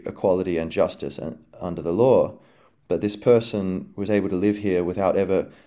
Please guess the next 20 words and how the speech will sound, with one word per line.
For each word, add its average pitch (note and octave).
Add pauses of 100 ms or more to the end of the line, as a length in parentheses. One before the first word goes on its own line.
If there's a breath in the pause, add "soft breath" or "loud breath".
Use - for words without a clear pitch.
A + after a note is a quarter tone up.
(100)
ten A2+
years, F#2+ (320 soft breath)
just, -
you G#2
know, F#2
milking G#2
social F#2+
welfare F#2
and E2
not, F2
um, E2
working, A2 (580)
and -
no G2+
jobs, F2+ (300)
right? E2
And F2
just, F2+ (360 soft breath)
you G2+
know, E2+